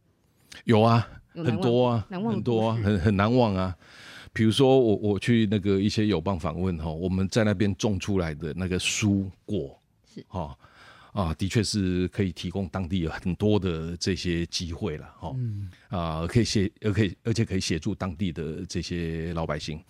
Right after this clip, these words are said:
Speaker 2: 嗯。
Speaker 1: 啊，比如说我们的那个国合会秘书长待过的，啊，一个地方叫诺鲁。
Speaker 3: 诺鲁。
Speaker 1: 啊，他在当，
Speaker 2: 哦。
Speaker 1: 他在那边当过那个大使哈。
Speaker 2: 嗯。
Speaker 1: 那我去那边看的时候，我，我，我们那边有一个养鸡场。
Speaker 3: 养鸡场？
Speaker 1: 还不，还不小。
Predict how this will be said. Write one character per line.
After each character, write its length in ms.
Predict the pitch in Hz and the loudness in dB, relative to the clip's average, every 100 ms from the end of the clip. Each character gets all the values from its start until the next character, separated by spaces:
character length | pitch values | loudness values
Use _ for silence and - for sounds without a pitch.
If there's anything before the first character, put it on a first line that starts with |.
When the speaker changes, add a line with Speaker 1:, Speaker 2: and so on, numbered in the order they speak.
| - - - | -20 -20 -16
Speaker 2:
嗯。 100 | 202 | -12
Speaker 1:
啊， 200 | 90 87 85 | -8 -6 -4
比 80 | 98 | -2
如 100 | 92 | 0
说 280 | 92 110 110 | 4 4 4
我 120 | 85 | 2
们 240 | 82 85 | -2 -4
的 300 | 80 80 69 | -4 -4 -4
那 120 | 85 87 | -4 -4
个 200 | 90 85 | -2 -4
国 240 | - 85 | -4 -2
合 100 | 87 | -2
会 160 | 90 90 | 0 0
秘 140 | 95 | 0
书 160 | 87 95 | -4 -6
长 160 | 82 78 - | -6 -10 -6
待 180 | 90 | -6
过 220 | 80 98 85 | -4 -4 -2
的， 240 | 78 78 _ _ - | -4 -8 _ _ -12
啊， 220 | 95 78 | -8 -6
一 100 | 90 | -4
个 160 | 95 87 | -4 -4
地 160 | - 90 | -4 -4
方 180 | 92 | -4
叫 320 | 85 85 82 82 | -2 -2 -2 4
诺 200 | 143 113 | 4 4
鲁。 140 | 110 | 4
Speaker 3:
诺 160 | 214 175 | 6 6
鲁。 100 | 147 | 4
Speaker 1:
啊， 100 | 98 - | 0 -4
他 140 | 117 | -2
在 100 | 117 | 0
当， 240 | 123 110 104 - _ | 2 0 -2 -10 _
Speaker 2:
哦。 180 | - 262 | -8 -4
Speaker 1:
他 120 | 123 | -2
在 100 | 110 | 0
那 80 | 117 | 2
边 220 | 110 107 | 4 2
当 200 | 104 107 | 2 0
过 280 | 107 107 92 | 2 0 0
那 80 | 92 | -2
个 500 | 85 90 80 78 82 - | -4 -4 -2 -4 -4 -2
大 180 | 107 | -2
使 240 | 92 - - | -2 -4 -4
哈。 200 | 78 69 - - | -10 -10 -10 -10
Speaker 2:
嗯。 80 | 214 - - - | -12 -12 -20 -2
Speaker 1:
那 300 | 117 104 95 | 2 2 4
我 120 | 92 | 2
去 160 | - 143 | 4 4
那 120 | 131 | 4
边 120 | 123 | 2
看 220 | 110 113 | 2 0
的 80 | 95 | 0
时 180 | - 87 | -2 -4
候， 200 | 87 85 | -4 -4
我， 180 | 90 90 - | -4 -6 -6
我， 140 | 95 - | -12 -12
我 160 | - | -10
们 100 | 92 | -6
那 120 | 104 101 | -4 -4
边 160 | 110 | -4
有 180 | 92 85 | -4 -4
一 20 | |
个 140 | 87 82 | -6 -8
养 160 | 76 - | -8 -10
鸡 160 | 87 | -12
场。 180 | 82 - - _ _ _ _ | -10 -12 -16 _ _ _ _
Speaker 3:
养 220 | 160 139 117 | 4 4 4
鸡 200 | 226 247 | 4 6
场？ 180 | 220 | 4
Speaker 1:
还 40 | 123 | 2
不， 140 | 135 | -2
还 140 | - 117 | -4 0
不 100 | 156 | 0
小。 280 | - - | 0 -4